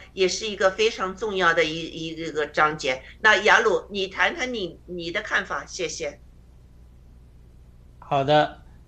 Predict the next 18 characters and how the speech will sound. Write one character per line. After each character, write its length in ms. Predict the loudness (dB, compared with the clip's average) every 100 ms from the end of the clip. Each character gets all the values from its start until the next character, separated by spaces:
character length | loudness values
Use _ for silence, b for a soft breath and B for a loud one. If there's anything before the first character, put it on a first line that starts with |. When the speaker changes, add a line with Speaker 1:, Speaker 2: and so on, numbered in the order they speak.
| -16
Speaker 2:
刚 180 | 2 6
才 240 | 10 10 8
就 240 | 4 2
是 640 | 4 6 8 6 2 -4 -4
就 160 | 0
一 180 | 2 2
个 140 | 0 0
记 160 | 0
的 100 | 0
问 160 | 0 -2
题 160 | 0
啊， 260 | 0 0 -2 -10 -18
Speaker 1:
嗯。 120 | -18 -18 -20 -2
Speaker 2:
呃， 520 | 6 8 8 6 0 -6 -16
希 320 | -14 -4 2
伯 120 | 6
来 260 | 8 6 4
书 520 | 0 0 0 -2